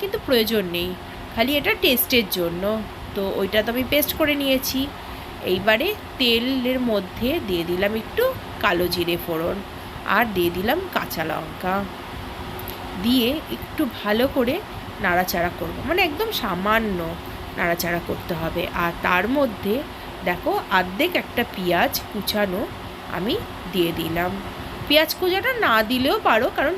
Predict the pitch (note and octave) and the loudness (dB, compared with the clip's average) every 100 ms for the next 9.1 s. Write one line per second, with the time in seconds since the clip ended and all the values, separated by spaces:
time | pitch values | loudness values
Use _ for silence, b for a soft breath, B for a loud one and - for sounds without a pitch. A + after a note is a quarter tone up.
0 | - B3 A3 A3+ C#4 - - A#3 G#3+ G#3+ | 0 4 4 4 0 0 0 2 2 2
1 | D4 C#4+ A#3 A#3+ B3+ B3 G4 G#4 G#3+ G3+ | 0 0 0 -2 -4 -2 -2 0 -2 -2
2 | - A3+ C4+ C#4 G3+ G#3+ B3+ B3 G3 G3 | 2 4 4 4 4 0 -2 -2 0 0
3 | G#3+ - C4+ G#4 - - B B - B3+ | 0 -2 -4 -6 -8 -12 B B -4 0
4 | D4+ C#4 B3 G#3+ - B3 C4 C#4 G4 A#4+ | 0 2 4 4 4 0 2 2 0 2
5 | F4 - B3+ - F3 F3+ F3+ D#3 D3+ F3+ | 0 0 -4 -4 0 4 6 4 2 -2
6 | G3 - - - - F3+ E3+ E3+ F3 F#3+ | -2 -6 -12 -12 -8 -2 0 0 -2 -2
7 | G#3+ F#3 F3 E3+ F#3+ - E3 E3 F#3 F#3 | 0 0 2 0 -2 -2 -2 0 -2 0
8 | A3 E4+ E4+ F3+ - - - - - D#3+ | 2 2 0 -2 -8 -10 -10 -8 -4 -2